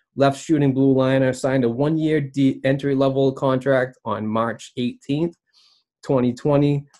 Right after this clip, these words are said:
worth a reported seven hundred ninety-two thousand at the N H L level. Um, Wolf spent the last four seasons at the University of Minnesota Duluth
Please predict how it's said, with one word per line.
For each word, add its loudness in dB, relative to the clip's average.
worth 4
a 2
reported 2
seven 0
hundred 0
ninety-two 0
thousand 0
at -4
the -6
N -6
H -8
L -2
level. -6
Um, -2
Wolf 0
spent 0
the 0
last 2
four 2
seasons 0
at 0
the -2
University 0
of 2
Minnesota 0
Duluth 2